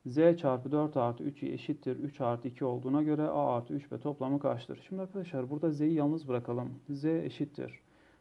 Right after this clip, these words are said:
üç artı iki i bölü dört artı üç i mi? Z dediğim olay ne peki? A artı B i'dir diyor. A artı B i eşittir üç artı iki i bölü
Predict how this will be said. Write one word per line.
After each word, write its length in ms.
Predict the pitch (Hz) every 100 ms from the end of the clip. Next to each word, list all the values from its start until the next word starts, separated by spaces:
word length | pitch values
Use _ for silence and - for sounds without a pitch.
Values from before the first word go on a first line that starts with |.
| _ -
üç 260 | 190 196 -
artı 540 | 143 131 127 127 139
iki 400 | - - - 180
i 300 | 165 135 120 120 -
bölü 540 | 160 156 160 170 170 170
dört 380 | - 156 151 151
artı 600 | - 127 127 123 - 135 -
üç 300 | 175 165 - -
i 40 |
mi? 420 | 135 127 113 107 107 _ _ _ _
Z 80 | 131
dediğim 380 | 170 190 190 190
olay 280 | 185 202 202
ne 100 | 160
peki? 380 | - 127 160 180 175 - _
A 320 | 147 151 135
artı 420 | 131 131 190 180
B 160 | 147 143
i'dir 520 | 147 160 165 139 120
diyor. 360 | 123 117 113 110 - _ _ _
A 380 | 147 147 139 123
artı 380 | 120 123 156 147
B 220 | 151 151
i 300 | 160 156 135
eşittir 640 | 123 - 156 - 120 113 - _ _ - _ -
üç 320 | 160 170 170
artı 560 | 143 131 120 120 - 127
iki 320 | 139 123 - 175
i 400 | 147 131 120 113
bölü 460 | 156 165 175 185 190